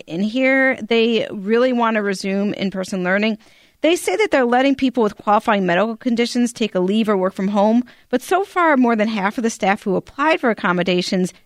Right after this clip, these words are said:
did not get one. Still, some teachers say they won't go in, even if they didn't get an accommodation, because they're deathly worried about getting sick or about infecting family members.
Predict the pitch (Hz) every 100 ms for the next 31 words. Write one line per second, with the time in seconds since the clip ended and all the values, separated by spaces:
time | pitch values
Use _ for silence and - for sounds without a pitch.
0 | - 208 208 226 254 220 180 156 156 151
1 | - _ _ _ - - - 403 349 -
2 | 349 370 453 - 269 - 247 - 196 190
3 | 190 175 185 214 208 175 156 151 - _
4 | _ _ 262 294 330 302 269 254 - 208
5 | 220 247 208 214 202 190 180 170 156 170
6 | 160 196 - 214 208 208 214 180 214 233
7 | - 285 175 160 185 180 175 180 175 185
8 | - 208 - 247 285 320 262 233 214 214
9 | - 196 196 180 - 151 156 156 147 143
10 | 92 -